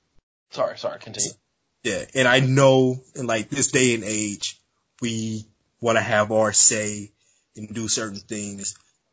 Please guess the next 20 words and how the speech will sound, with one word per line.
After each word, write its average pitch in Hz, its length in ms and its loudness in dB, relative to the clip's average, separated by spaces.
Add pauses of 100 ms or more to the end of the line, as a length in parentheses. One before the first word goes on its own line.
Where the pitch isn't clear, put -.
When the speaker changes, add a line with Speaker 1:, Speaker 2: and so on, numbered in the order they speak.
(140)
Speaker 2:
But 117 180 -6
when 131 300 2
you 139 360 2
are 143 480 0 (500)
at 127 160 2
a 110 100 0
certain 131 580 0
level 107 440 -8 (840)
and 104 640 -8 (240)
your 113 260 -6
voice 123 400 0
is 110 80 -6
big 107 300 -4
enough 110 280 -6
where 104 180 -10
it 113 40 -8
w-, 110 200 -12 (340)
it 147 120 2
will 135 340 0
travel 104 600 0